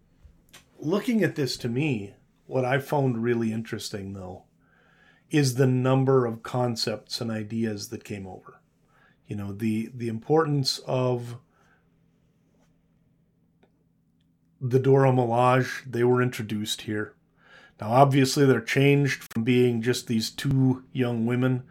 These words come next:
to being that entire guard. Essentially, really, they take the Hatut Zeraze and replace them with the Dora Milaje in the movie.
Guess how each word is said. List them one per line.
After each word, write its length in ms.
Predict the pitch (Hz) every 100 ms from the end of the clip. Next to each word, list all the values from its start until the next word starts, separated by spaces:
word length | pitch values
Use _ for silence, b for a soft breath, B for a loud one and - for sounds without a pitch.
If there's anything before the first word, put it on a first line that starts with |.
| B B B
to 100 | -
being 360 | 107 120 120 117
that 180 | 117 117
entire 420 | 110 123 120 110
guard. 440 | 107 107 117 123 B B B B
Essentially, 520 | 113 - 196 - 143
really, 600 | 113 117 196 147 117 110 B B B B B _ _
they 120 | 139
take 300 | 135 165 -
the 60 | 127
Hatut 460 | 123 131 131 127
Zeraze 640 | 127 120 131 147 113 107 - _ _ -
and 280 | 127 120 -
replace 640 | 120 117 - 143 156 -
them 340 | 127 117 113
with 440 | 110 110 104 - - _ _ _ _ _ _ _ _ -
the 60 | 131
Dora 280 | 131 123
Milaje 500 | 113 113 117 104 104
in 100 | 101
the 60 | 95
movie. 340 | 98 90 90